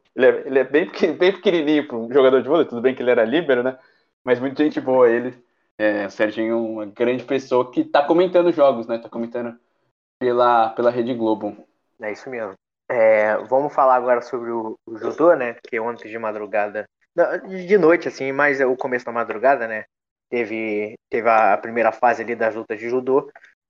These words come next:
Speaker 2: E tiveram dois brasileiros, né? A Gabriela Shibana e o Eric Takabataka. Takabataki, perdão. E os dois perderam nas suas segundas lutas.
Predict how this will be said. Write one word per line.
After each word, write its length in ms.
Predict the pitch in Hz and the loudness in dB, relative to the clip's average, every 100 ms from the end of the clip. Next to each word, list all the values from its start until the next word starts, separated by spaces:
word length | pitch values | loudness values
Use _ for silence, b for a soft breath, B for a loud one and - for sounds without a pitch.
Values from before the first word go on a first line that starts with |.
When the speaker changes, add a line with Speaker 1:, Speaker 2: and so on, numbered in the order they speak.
| - | -6
Speaker 2:
E 200 | 139 135 | -2 -2
tiveram 260 | 156 156 160 | 0 0 2
dois 180 | 160 | 2
brasileiros, 500 | 156 175 185 156 127 | 2 2 4 4 2
né? 120 | 117 107 | -2 -2
A 60 | |
Gabriela 360 | 113 110 113 117 | -2 0 0 0
Shibana 600 | - 127 120 127 151 156 | -4 -6 -2 0 0 0
e 60 | 147 | 2
o 100 | 135 | 2
Eric 640 | 135 139 135 147 139 131 - | 4 2 -4 -6 -4 -4 -2
Takabataka. 640 | 135 139 139 139 110 - _ _ _ _ _ _ - | -2 2 0 0 -4 -4 _ _ _ _ _ _ -4
Takabataki, 640 | 127 - 131 117 95 - - | -2 0 0 -2 -4 -8 -8
perdão. 260 | 110 104 - _ - | -6 -6 -10 _ -10
E 440 | 131 135 135 135 _ | -4 -2 -2 -4 _
os 160 | 170 160 | -4 -2
dois 540 | 160 170 190 190 - _ - | 4 6 6 2 -6 _ 0
perderam 460 | 180 170 147 165 160 | 0 2 2 2 2
nas 160 | 160 | -2
suas 180 | 165 160 | -2 -6
segundas 320 | 156 156 175 | -4 0 0
lutas. 340 | 147 123 113 | 0 -6 -10